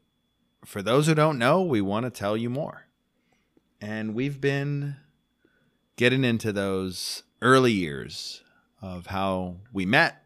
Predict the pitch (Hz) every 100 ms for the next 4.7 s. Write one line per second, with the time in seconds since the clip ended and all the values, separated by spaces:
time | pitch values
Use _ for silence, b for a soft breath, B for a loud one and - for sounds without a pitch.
0 | _ 90 92 85 113 113 101 107 101 95
1 | - - - - 101 90 - _ _ _
2 | _ _ _ _ _ _ - - 123 131
3 | 131 143 - 135 151 - 76 104 98 95
4 | 104 123 127 127 120 120 117